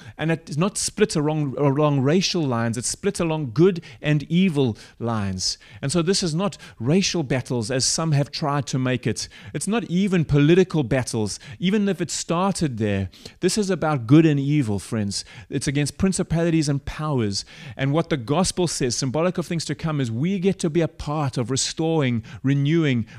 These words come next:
rebuilding. Will you rise up to be a part of that story. And so how are we to be a part of rebuilding and restoring and renewing? What does it look like? Just three very brief, quick things. One, it looks like this.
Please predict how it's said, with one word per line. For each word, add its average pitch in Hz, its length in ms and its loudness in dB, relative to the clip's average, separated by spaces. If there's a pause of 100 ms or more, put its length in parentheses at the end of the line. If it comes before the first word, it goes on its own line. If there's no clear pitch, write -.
rebuilding. 127 760 2 (240)
Will 180 240 6
you 196 220 4
rise 156 400 0
up 135 220 2
to 143 100 -2
be 147 160 2
a 143 40 -2
part 160 460 0 (240)
of 131 260 2
that 135 180 2
story. 117 640 0 (500)
And 143 160 -2
so 175 140 0
how 190 420 0
are 185 300 2
we 127 260 4 (160)
to 170 120 2
be 170 140 4
a 165 60 4
part 156 380 0
of 123 140 2
rebuilding 147 580 2
and 143 100 2
restoring 139 580 0 (180)
and 135 120 0
renewing? 131 300 4
What 175 140 2
does 208 140 2
it 185 100 2
look 147 300 2
like? 104 320 -4 (300)
Just - 240 -4
three 214 420 2 (180)
very 185 280 4
brief, 156 400 0
quick - 260 -2
things. 110 360 -2
One, 117 480 0 (540)
it 151 140 -2
looks 190 260 0
like 170 200 -4
this. 139 400 0